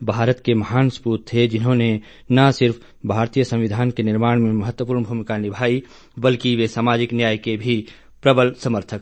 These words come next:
थे। हिमाचल दिवस की पूर्व संध्या पर आज रात आठ बजे आकाशवाणी शिमला से राज्यपाल शिव प्रताप शुक्ल का प्रदेशवासियों के नाम संदेश प्रसारित किया जाएगा। ये संदेश आकाशवाणी शिमला, एफएम शिमला, एफएम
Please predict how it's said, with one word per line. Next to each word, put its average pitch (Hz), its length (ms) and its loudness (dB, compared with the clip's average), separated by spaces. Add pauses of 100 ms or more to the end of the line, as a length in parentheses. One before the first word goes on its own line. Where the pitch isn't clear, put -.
(120)
थे। 135 80 2 (360)
हिमाचल 139 340 6
दिवस 131 300 4
की 127 200 2
पूर्व 127 400 4
संध्या 117 380 2
पर 120 320 2
आज 113 280 4
रात 110 320 2
आठ 120 300 2
बजे 117 220 4
आकाशवाणी 110 600 0
शिमला 113 280 0
से 117 240 0
राज्यपाल 110 500 0
शिव 120 180 -2
प्रताप 107 340 0
शुक्ल 113 260 -4
का 107 180 2
प्रदेशवासियों 110 640 -2
के 107 140 -2
नाम 107 240 2
संदेश 104 380 0
प्रसारित 101 460 -4
किया 107 200 4
जाएगा। 98 460 0 (520)
ये 127 100 6
संदेश 120 640 2 (160)
आकाशवाणी 110 500 2
शिमला, 107 400 2 (100)
एफएम 110 320 -2
शिमला, 101 400 0 (400)
एफएम 117 380 2